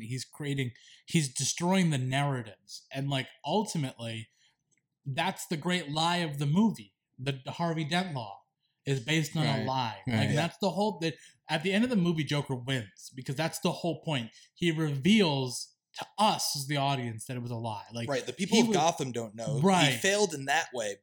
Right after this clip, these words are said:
Speaker 3: but we know.
Speaker 1: We know.
Speaker 2: That's, well, that's also too, like, so one of my favorite, I, I don't know if it would make it into the top quotes, 'cause, like, there's so many of them that are just, like, so prescient,
Speaker 1: Mm-hmm.
Speaker 2: like, it's just, they work so well. But, um, "I took Gotham's White Knight and I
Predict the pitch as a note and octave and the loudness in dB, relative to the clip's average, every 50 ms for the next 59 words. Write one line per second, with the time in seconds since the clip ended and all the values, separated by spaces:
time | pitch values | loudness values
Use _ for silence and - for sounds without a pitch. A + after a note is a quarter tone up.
0 | _ - C3 - - B2 B2+ D#3 F#3+ A3 G#3 F3+ C3+ A2+ G#2 - E3+ A3 B3+ C4+ | _ -12 -12 -10 -10 -10 -4 0 2 4 4 4 2 0 -2 2 4 6 6 6
1 | C4+ C4 A3+ F#3 D3+ E3+ F#3+ G#3 G3+ - - - _ _ - - E3 E3 D#3+ G3+ | 6 6 6 6 8 8 8 8 6 2 -4 -4 _ _ 0 4 4 8 8 8
2 | A3+ A3+ B3+ B3 A#3+ - A3 D#3+ - - - - D3+ D3+ C#3 B2+ A#2 A#2 A2+ A2+ | 6 8 6 4 4 6 4 2 4 2 2 4 4 4 4 4 4 2 2 2
3 | - - D#3 C#3+ C3 C#3 D3+ D#3+ D#3 D3+ C#3+ - C#3+ B2 B2 - E3 - E3 E3+ | 2 4 4 4 6 6 6 6 6 4 4 2 2 -2 0 0 0 2 4 4
4 | D#3+ D#3+ E3 D#3+ D3+ D3 C3+ B2+ C3 A#2+ A2+ A2+ A#2 A2+ A2+ A2 G2+ G2 G#2 - | 4 6 6 6 6 6 6 4 2 4 4 4 2 2 0 -2 -4 -6 -10 -10
5 | - - G#2+ A2 - - C#3 C3 B2 - - C#3+ C#3+ F#3 F3+ - G#3 - - - | -4 -2 -2 -2 0 -2 -4 -4 -2 -2 -2 2 2 2 4 4 4 4 6 4
6 | - A#3 A3+ G#3+ D#3+ C#3 C#3+ C#3+ C#3 C#3+ C#3 D#3 D#3 D#3+ E3 C#3 B2 A#2+ A#2 A2 | 4 4 4 6 6 6 6 6 4 4 4 2 2 2 2 2 2 2 2 0
7 | A#2 - - A#2 A#2 - - - C3 B2+ B2 A#2+ A#2 A2+ - - A#2+ B2 - C3+ | 0 0 0 -2 0 0 0 0 2 2 2 0 -2 -4 -4 -2 -2 -2 -2 -2
8 | A#2+ A2+ A#2+ A2 G#2 - A#2 - - - B2+ A#2+ - C3+ C3 B2+ A2+ A#2+ B2 C#3 | -4 -4 -4 -6 -4 -6 -6 -4 -2 -2 0 0 2 2 2 2 2 0 0 0
9 | C3+ - - - - B2+ B2 A#2 A2+ A2 G#2+ G#2+ A#2+ C3+ D3 _ _ - - - | 0 0 -2 0 0 0 0 -2 -2 -2 -4 -4 -4 -6 -8 _ _ -20 -20 -20
10 | - - _ _ - C#3 B2+ A#2+ A2+ - - - C#3+ C#3 B2 A#2 A2 G#2+ G#2+ - | -20 -20 _ _ 2 2 4 4 4 0 0 0 0 2 2 2 2 0 -2 -4
11 | - - C3 - - - E3 D#3 - C#3+ C#3 C3 - - C#3 B2 A#2 A2+ A#2 A#2 | -6 -6 -6 -4 0 0 0 0 4 4 4 4 4 2 0 0 2 0 0 0
12 | A2+ A2 G#2+ G#2 G2+ G#2 G#2+ | 0 0 -2 -2 -2 -2 -2